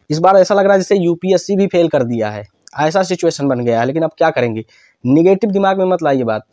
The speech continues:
पॉजिटिव हमेशा रहिए, ठीक है, क्योंकि अब पचासी हज़ार पाँच सौ चालीस लोग सिलेक्ट होंगे भाई, छप्पन सौ छियानवे नहीं, ठीक है। तो आप लोग निश्चिंत रहें और जितना वैकेंसी उसका पन्द्रह गुना बुलाया जाएगा।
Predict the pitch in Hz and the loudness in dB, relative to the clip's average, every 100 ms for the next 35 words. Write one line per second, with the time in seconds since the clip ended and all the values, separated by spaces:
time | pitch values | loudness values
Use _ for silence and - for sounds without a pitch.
0 | - 147 170 - 170 160 156 151 120 107 | -2 0 0 -2 -4 -2 0 0 -2 -4
1 | 104 131 165 147 - - 151 196 190 - | -6 -2 -2 -4 -12 -6 -4 0 0 0
2 | 165 156 - 196 202 202 226 - - 185 | 0 0 2 2 4 2 0 0 2 4
3 | 196 240 220 214 214 214 - 208 196 190 | 6 4 2 4 6 4 2 0 0 -2
4 | 185 175 156 208 196 135 - _ _ - | 0 2 4 4 2 0 -6 _ _ -8
5 | 160 - 196 196 - 170 202 202 196 180 | -4 0 0 0 0 0 2 2 4 4
6 | 220 185 110 _ _ _ - 156 240 175 | 2 0 -2 _ _ _ -4 2 4 4
7 | 117 - 151 190 202 185 - 214 214 233 | 2 2 2 4 4 2 2 2 4 2
8 | 254 - _ - 151 170 170 202 214 214 | 2 -8 _ 0 4 4 4 4 6 6
9 | 214 220 214 214 156 156 160 165 156 156 | 4 4 2 2 2 4 4 4 4 4
10 | 165 170 180 190 | 6 6 4 4